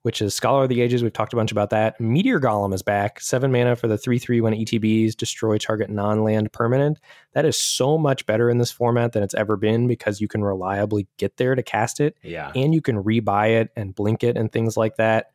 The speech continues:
Speaker 1: And then Howling Giant, five green, green for the five five reach. When E T Bs, you get two two two wolf tokens. That is just raw stats. All three of those, I think, are very real win cons. And there's sort of a rare trifecta as well. Agent of Treachery, the control magic on a stick,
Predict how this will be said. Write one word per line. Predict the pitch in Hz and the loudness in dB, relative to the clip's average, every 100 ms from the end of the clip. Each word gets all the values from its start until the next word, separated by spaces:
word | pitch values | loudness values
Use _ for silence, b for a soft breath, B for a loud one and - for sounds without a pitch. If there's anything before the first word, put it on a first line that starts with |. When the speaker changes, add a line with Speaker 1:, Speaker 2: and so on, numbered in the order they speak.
| - | 0
Speaker 1:
And | 117 | 0
then | 107 | 0
Howling | - - 180 151 117 | -2 -2 0 0 2
Giant, | 107 104 104 | 2 2 0
five | - - 117 120 | -4 -2 -2 0
green, | 123 120 | 0 2
green | 113 117 120 | 2 2 2
for | 117 | 0
the | 104 | -4
five | - 104 110 | -2 -2 -2
five | - 110 107 | 0 -2 -2
reach. | 101 107 131 - | 0 -2 -2 -4
When | 120 110 | -2 -2
E | 113 | -2
T | 110 | -2
Bs, | 107 107 | 0 0
you | 104 | 0
get | 101 - | -4 -4
two | - 123 | -2 -2
two | 117 123 | 0 -4
two | 117 120 110 | -2 -2 0
wolf | 98 123 - | 0 -2 0
tokens. | 160 160 175 180 180 B B | -4 0 2 2 0 B B
That | - | -2
is | 202 - | -2 0
just | 104 - - _ | -4 -4 -10 _
raw | 110 101 101 104 107 110 117 120 _ | -8 -2 0 2 2 2 0 -4 _
stats. | - - 98 85 - - | -8 -4 -4 -6 -16 -4
All | 127 190 | -2 -2
three | - 147 | 0 0
of | |
those, | 151 151 | 2 2
I | 143 | 0
think, | - 131 | -2 -2
are | 110 | -2
very | 98 104 120 | 0 0 2
real | 117 120 117 | 2 2 2
win | 110 117 | 2 0
cons. | 117 113 110 113 - B B B | 0 2 2 0 -4 B B B
And | 113 113 | -2 0
there's | 110 | 0
sort | - 135 | 0 0
of | 113 | 2
a | 101 | 0
rare | 98 127 127 107 | 2 2 4 2
trifecta | 98 107 101 104 - | 0 -2 0 -4 -2
as | 101 | -2
well. | 101 107 101 95 110 | 0 2 2 0 0
Agent | 120 110 | 0 0
of | 117 | -2
Treachery, | - 113 - 120 | -2 -4 0 0
the | 107 104 | 0 -2
control | 101 - 117 | -4 -2 0
magic | 113 110 110 | 2 0 0
on | 107 | -2
a | 101 | -2
stick, | - 120 113 - | -2 -2 -2 -6